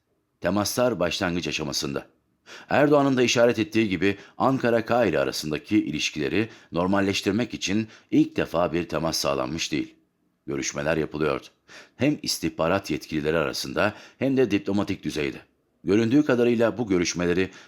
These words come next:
somut adımlarla ileriye taşıma ve ilişkileri normalleştirme anlamında uygun bir zemin ortaya çıkmış durumda. Yeni olan durum bu. Kahire'nin Doğu Akdeniz'de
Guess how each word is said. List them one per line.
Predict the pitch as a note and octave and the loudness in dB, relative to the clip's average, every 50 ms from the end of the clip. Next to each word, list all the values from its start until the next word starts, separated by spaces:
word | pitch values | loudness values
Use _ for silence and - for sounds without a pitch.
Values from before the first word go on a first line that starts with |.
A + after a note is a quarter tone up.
| _ - | _ -12
somut | - - G2 A2+ D3 C#3+ B2 | -4 -2 0 0 2 2 2
adımlarla | G2 G#2 G2 G2 A#2 B2 A2+ E2 C#2+ | 2 2 2 2 2 2 2 0 0
ileriye | B1+ C#2 D#2+ E2+ E2 F2 G#2 G#2+ | 0 0 0 0 2 2 2 2
taşıma | G#2+ - - - E2 E2+ E2+ C#2+ | 2 0 -2 -2 0 -2 -2 -2
ve | C#2 - - - - - _ - | -4 -6 -8 -14 -20 -18 _ -2
ilişkileri | G#2 F#2+ G2 - - - A2 G#2+ G#2+ C3 | -2 0 0 0 0 2 2 4 4 4
normalleştirme | A#2 G2+ F#2 F#2 F#2 F#2 F#2 F2+ E2 - - F#2+ F#2+ A2+ | 2 2 0 2 0 0 0 0 -2 -2 -4 -2 -2 -2
anlamında | G#2+ D#2+ D#2 C#2+ C2+ C#2 C#2 C2 B1 C2 F2 G#2+ A2 - - - - _ - | -2 -2 -4 -6 -6 -6 -6 -6 -2 0 0 0 0 -4 -8 -18 -20 _ -4
uygun | E2 F2 F#2 E2 A2 C3+ C3+ F#2+ D2+ | -2 -2 0 0 0 0 0 0 0
bir | F2 F#2 | 0 -2
zemin | E2 D2+ E2 E2 F2 F#2+ | -2 -2 -2 -2 0 0
ortaya | F2 D2+ C#2 - D#2 D#2+ D#2 | 0 -2 -2 -2 -2 -2 -2
çıkmış | - - - - C#2+ - - | -4 -8 -8 -10 -10 -8 -8
durumda. | D2 C#2 C2 C2 B1 - - _ _ _ _ _ _ _ _ _ _ | -8 -6 -6 -8 -10 -12 -14 _ _ _ _ _ _ _ _ _ _
Yeni | D#2+ D#2+ E2 G2 A#2 | -2 0 0 2 2
olan | F#2+ D#2+ C#2 C2 C2 B1 | 0 0 -2 -6 -8 -8
durum | C2 D2 F2+ A2 A#2 G2+ | -4 -2 0 0 0 0
bu. | - - - _ _ _ - - - - _ - | -2 -4 -6 _ _ _ -20 -20 -20 -20 _ -2
Kahire'nin | G2 A2 A#2 G2+ E2+ D2 C2+ C2+ F2 G#2 A#2 A2+ F2 | 0 0 2 2 0 -2 -2 -2 0 0 0 0 2
Doğu | F#2 F#2+ | 4 4
Akdeniz'de | G#2 A2 G#2+ F2 - F#2+ F#2+ G2+ F#2 D2+ G2 G2+ G2 | 4 4 2 0 -2 -2 -2 0 0 0 -2 -2 -2